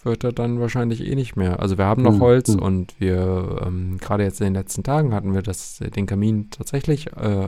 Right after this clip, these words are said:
Speaker 1: auch immer mal an. Haben
Speaker 2: Ja.
Speaker 1: aber so,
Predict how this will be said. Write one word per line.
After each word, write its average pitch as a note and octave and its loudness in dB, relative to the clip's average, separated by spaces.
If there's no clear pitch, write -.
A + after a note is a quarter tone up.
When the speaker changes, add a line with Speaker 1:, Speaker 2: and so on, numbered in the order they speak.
Speaker 1:
auch F#2 -6
immer G2+ 0
mal F2 -2
an. C#3 -2
Haben G#2 6
Speaker 2:
Ja. G2 4
Speaker 1:
aber F#2+ 4
so, F2+ -2